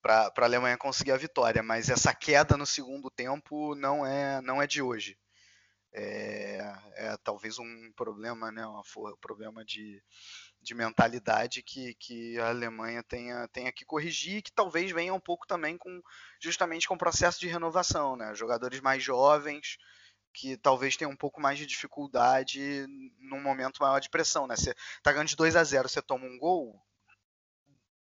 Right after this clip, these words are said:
dá uma desestabilizada maior. É,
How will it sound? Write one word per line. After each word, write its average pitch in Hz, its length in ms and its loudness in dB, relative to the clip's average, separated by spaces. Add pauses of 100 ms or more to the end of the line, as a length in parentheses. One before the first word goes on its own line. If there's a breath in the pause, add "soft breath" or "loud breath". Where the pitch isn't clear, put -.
(140)
dá 135 100 10
uma 143 160 4
desestabilizada 139 800 2
maior. 143 420 0 (680 loud breath)
É, 101 420 -6